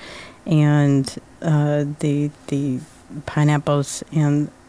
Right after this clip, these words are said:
the star fruit and, and, uh, dragon fruit and everything. I like, I like really exotic fruits. I like lychees, and it, I just think their flavors are really, really fresh, and,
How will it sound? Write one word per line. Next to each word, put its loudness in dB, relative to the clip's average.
the 0
star 0
fruit -2
and, -2
and, -4
uh, -4
dragon 2
fruit -4
and -2
everything. 2
I 4
like, 0
I 4
like 2
really 0
exotic -6
fruits. -14
I 0
like -2
lychees, -8
and -2
it, -8
I 0
just -4
think 4
their 4
flavors 0
are 0
really, 0
really -2
fresh, -4
and, 2